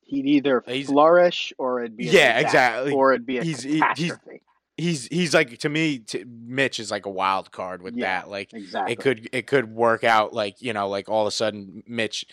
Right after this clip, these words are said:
Speaker 2: playing thirty minutes a game, you know,
Speaker 1: Mm-hmm.
Speaker 2: averaging three blocks, or, like, something crazy. Or it could, you know, Mitch just completely goes in the tank and shuts down. Um,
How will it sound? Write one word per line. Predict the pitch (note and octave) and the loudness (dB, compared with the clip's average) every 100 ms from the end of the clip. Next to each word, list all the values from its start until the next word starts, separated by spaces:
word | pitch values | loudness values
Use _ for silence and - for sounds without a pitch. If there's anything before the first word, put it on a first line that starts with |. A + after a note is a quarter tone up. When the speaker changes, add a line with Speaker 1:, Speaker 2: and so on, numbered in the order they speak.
| _ _ _ - | _ _ _ -2
Speaker 2:
playing | A#2 G#2 | -2 -2
thirty | - A#2 A2 | -2 -2 -2
minutes | G#2+ G#2+ G2 | -6 -8 -10
a | G2+ | -6
game, | G#2 G#2 G#2+ G#2 G2+ | -4 -4 -6 -10 -12
you | A2 | -10
know, | F#2+ F2+ G#2+ | -10 -10 -10
Speaker 1:
Mm-hmm. | G#2+ | -4
Speaker 2:
averaging | G#2+ G#2 G2 G2+ G2 _ - | -4 -4 -8 -12 -14 _ -12
three | A#2 A2 | -8 -8
blocks, | G#2 G#2 G2+ G2 - | 0 2 2 0 -8
or, | G2 | -10
like, | G#2+ G#2 | -10 -8
something | B2+ A2 | -10 -10
crazy. | - B2 A2+ F#2+ G2 - - _ | -4 -2 -2 -6 -16 -20 -20 _
Or | C#3 C3+ C3 A#2 | 2 4 4 2
it | G#2+ | 0
could, | A2+ G2+ | -6 -6
you | A#2+ | -8
know, | G#2 G2 | -8 -8
Mitch | G#2+ - - | -8 -8 -10
just | G2+ - | -10 -10
completely | A2+ G2 G#2+ G2 F#2 | -12 -8 -8 -8 -8
goes | G#2 G2 F#2+ | -8 -8 -12
in | |
the | F2+ | -16
tank | - A2 G2+ F#2+ F#2+ | -8 -6 -6 -8 -14
and | F#2 | -14
shuts | - G2 - | -8 -8 -8
down. | - G2 F#2+ F#2+ - _ _ _ _ | -6 -4 -4 -8 -14 _ _ _ _
Um, | A2 G#2 G2 F#2 | -6 -4 -6 -10